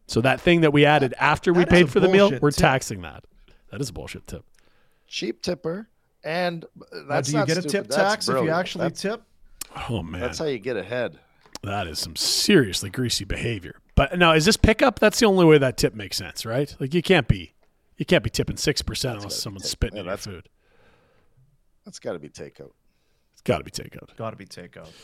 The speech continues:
Speaker 1: We're sorry for all the stupidity, but, uh, that'll do it for Thursday's edition of the Pinder Report for Village Honda.
Speaker 3: I don't know if I,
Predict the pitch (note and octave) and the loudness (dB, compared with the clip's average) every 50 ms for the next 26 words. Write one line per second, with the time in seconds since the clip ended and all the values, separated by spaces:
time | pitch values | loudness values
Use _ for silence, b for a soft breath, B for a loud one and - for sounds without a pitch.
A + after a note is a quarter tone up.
0 | B B B B B B B B B B B B B B B B B B B B | B B B B B B B B B B B B B B B B B B B B
1 | B D#3+ D3+ D3+ - - F#3 F#3 F#3+ G3+ - - F#3+ F#3+ F#3 F3 - - G3 - | B 4 2 0 2 6 6 8 8 6 6 4 4 4 4 4 0 0 2 4
2 | - F#3+ F3+ D3+ B2 G2 G2 G2 A2+ C3 A2+ B2+ B2+ A#2 - - - C#3+ A#2+ A#2+ | 4 4 4 4 0 -2 -4 -6 -8 -4 -2 -2 -2 -2 0 0 0 2 2 2
3 | A#2+ C#3 D#3 F3 E3 D#3+ D#3 D#3 D3 - D3 C#3 - D#3 D3+ D3 C3+ - - D3 | 4 4 4 4 4 2 2 2 2 0 -2 -2 0 0 0 0 0 0 0 0
4 | C#3 C3+ C3 A#2 A2+ C3 A#2+ B2+ A#2 - C3+ A#2+ A#2 A#2 G#2+ A#2 A2+ - C3+ A#2+ | 0 0 0 -2 -2 -2 0 0 0 0 -2 -2 -4 -6 -6 -4 -2 0 0 0
5 | G2+ F#2+ E2+ E2 - - - - - - - - _ _ _ _ _ _ _ _ | -2 -8 -6 -4 -4 -4 -4 -6 -12 -18 -20 -20 _ _ _ _ _ _ _ _
6 | _ _ _ - - C3 A#2 - G2+ F2+ F2 E2+ - F2+ E2 E2+ - - - _ | _ _ _ -6 -4 -4 -2 -4 -6 -10 -8 -8 -8 -8 -10 -12 -16 -20 -20 _
7 | - G#2 A#2 C3 E3+ - - - B3+ B3 B3 B3 A#3+ A#3+ - A3 A3+ | -6 -4 -4 -4 -4 -6 -10 -10 -6 -4 -4 -4 -4 -4 -6 -8 -8